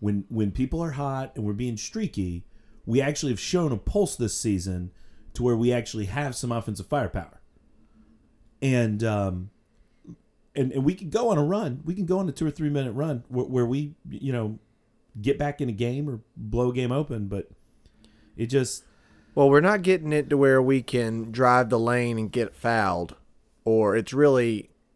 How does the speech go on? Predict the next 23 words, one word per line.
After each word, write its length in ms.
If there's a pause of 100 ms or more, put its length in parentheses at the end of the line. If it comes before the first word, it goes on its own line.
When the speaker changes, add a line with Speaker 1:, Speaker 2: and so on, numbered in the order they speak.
Speaker 2:
or 180
breakaways. 720
We 60
don't 140
really 160
have 160
breakaways. 500
It's 140
pretty 200
much 540 (320)
hitting 300
jump 240
shots 420
and 140
G 180
G 220
ha-, 240
or 100
Hayden 340
and 240
Michi 360
hitting 260
threes, 480